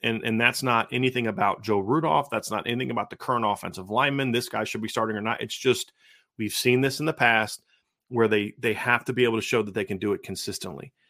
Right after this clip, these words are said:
Obviously, from eighteen to twenty-one, that was an issue, really big issue. Last year, it was also an issue,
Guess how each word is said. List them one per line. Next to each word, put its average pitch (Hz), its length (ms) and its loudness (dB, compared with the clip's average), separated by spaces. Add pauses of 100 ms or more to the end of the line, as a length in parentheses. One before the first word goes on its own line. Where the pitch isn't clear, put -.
(440)
Obviously, 113 420 0
from 104 440 -2
eighteen 123 420 0
to 98 140 -4 (180)
twenty-one, 120 920 2
that 113 200 2
was 104 140 0
an 101 100 0
issue, 131 480 2 (180)
really 127 460 4
big 127 220 6
issue. 131 480 2
Last 117 400 0
year, 127 160 4
it 117 80 -2
was 110 120 -4
also 117 380 0
an 113 80 0
issue, 113 320 0